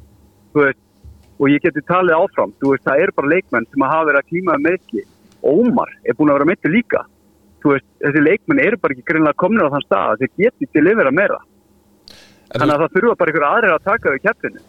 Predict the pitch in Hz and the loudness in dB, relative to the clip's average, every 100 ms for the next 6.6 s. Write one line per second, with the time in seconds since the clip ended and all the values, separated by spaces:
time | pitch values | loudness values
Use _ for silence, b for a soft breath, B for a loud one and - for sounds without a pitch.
0 | - 135 139 - 143 143 165 240 170 - | -8 -6 -4 -2 0 2 2 2 0 -2
1 | 127 101 - - 175 190 190 185 190 - | -6 -4 -6 -2 -4 -2 0 0 0 -2
2 | 208 202 156 180 196 107 - _ _ _ | 0 0 -2 -2 -4 -4 -6 _ _ _
3 | _ _ _ _ _ _ _ 143 175 196 | _ _ _ _ _ _ _ -2 -2 0
4 | 220 175 - 226 180 - - _ _ _ | -4 -4 -4 -2 -2 -6 -16 _ _ _
5 | _ _ _ _ 147 156 165 156 190 - | _ _ _ _ 0 2 2 0 -2 -4
6 | - 165 - 185 175 | 0 0 0 -2 -2